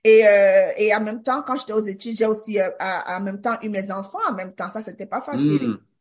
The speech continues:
Speaker 1: Donc,
Speaker 2: ok,
Speaker 1: par exemple,
Speaker 2: donc
Speaker 1: j'ai trois
Speaker 2: c'est
Speaker 1: enfants. Aujourd'hui,
Speaker 2: c'est, c'est,
Speaker 1: donc
Speaker 2: c'est de devenir mère, euh, mère de famille et de, de la famille qui t'a, qui t'a peut-être aussi incité à t'intéresser davantage à, à l'éducation.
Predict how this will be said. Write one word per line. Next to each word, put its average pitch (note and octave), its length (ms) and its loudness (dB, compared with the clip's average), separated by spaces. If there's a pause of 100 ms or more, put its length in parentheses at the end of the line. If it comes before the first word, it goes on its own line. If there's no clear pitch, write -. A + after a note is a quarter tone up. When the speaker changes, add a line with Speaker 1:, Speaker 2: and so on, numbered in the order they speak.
Speaker 1:
Donc, G#2 120 -4
Speaker 2:
ok, - 80 -14
Speaker 1:
par B2 80 4
exemple, G2+ 260 2
Speaker 2:
donc G#2+ 140 -4 (380)
Speaker 1:
j'ai A3+ 180 -4
trois A#3+ 180 -2
Speaker 2:
c'est - 80 -4
Speaker 1:
enfants. A3 480 -8 (360)
Aujourd'hui, G3+ 360 0
Speaker 2:
c'est, D3+ 140 2
c'est, - 0 -
Speaker 1:
donc - 240 -6 (420)
Speaker 2:
c'est - 180 0
de C#3+ 140 6
devenir C#3 360 6
mère, C#3 360 6
euh, B2 160 6
mère C3 180 0
de B2+ 120 2
famille C#3+ 500 2
et B2+ 100 0
de, A2+ 320 -4
de A2 60 -10
la A2 100 -6
famille C3 360 0
qui - 140 -12
t'a, A2+ 240 0
qui G2+ 160 -16
t'a A2+ 140 -4
peut-être - 320 -4
aussi A#2 220 -2
incité B2 440 0
à B2 80 4
t'intéresser A2+ 560 -2
davantage A2 540 -2
à, A2 60 -4
à G2+ 180 -8
l'éducation. G#2 720 -8